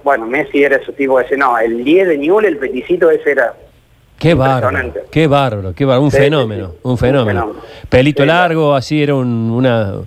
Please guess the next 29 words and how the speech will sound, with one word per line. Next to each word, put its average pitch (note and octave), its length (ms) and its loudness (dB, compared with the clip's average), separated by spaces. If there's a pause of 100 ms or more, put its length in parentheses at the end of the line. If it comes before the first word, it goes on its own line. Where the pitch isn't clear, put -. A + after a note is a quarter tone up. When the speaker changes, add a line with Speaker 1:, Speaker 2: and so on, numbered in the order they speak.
(580)
Speaker 2:
y, - 60 -14 (200)
y - 60 -18
Speaker 1:
Medio, G#3+ 220 4
medio G3+ 240 0
poquito, F#3+ 580 0
muy G3+ 180 2
chiquito, F3 560 0
muy F3 160 0
chiquito. E3+ 380 0 (100)
No, F3 280 0
no, F#3+ 200 2
no G#3 200 0
le A#3 120 2
robo G#3 280 2
mucho G#3 200 0
más G3 120 0
tiempo, G#3 240 2
pero E3 100 0
le D3+ 120 0
cuento G3 280 0
rápidamente F3+ 600 0
una F3 340 2
Speaker 2:
Sí, E3+ 140 0
Speaker 1:
anécdota A3 240 4
Speaker 2:
dale, B3 160 0
Speaker 1:
que F#3 60 0
Speaker 2:
dale, B3 180 2
Speaker 1:
fue G#3+ 80 0
Speaker 2:
dale. C3+ 280 -4